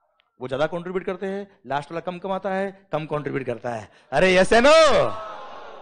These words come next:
समझे मेरी बात आप? तो सर, हमने क्या किया?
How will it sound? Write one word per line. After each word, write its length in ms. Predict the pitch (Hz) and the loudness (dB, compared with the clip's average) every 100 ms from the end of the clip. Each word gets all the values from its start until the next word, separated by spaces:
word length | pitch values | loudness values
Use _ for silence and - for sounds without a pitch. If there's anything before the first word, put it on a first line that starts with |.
| - - - _ _ _ | -20 -20 -20 _ _ _
समझे 220 | 160 185 | -4 0
मेरी 160 | 214 208 | 0 2
बात 140 | 208 | 6
आप? 240 | 214 240 - - | 6 4 -2 -8
तो 80 | 180 | -4
सर, 340 | 214 277 214 - - _ _ _ _ _ | 4 4 4 0 -12 _ _ _ _ _
हमने 240 | 147 160 170 | -8 -8 -6
क्या 120 | 196 | -6
किया? 300 | 196 175 113 | -6 -12 -12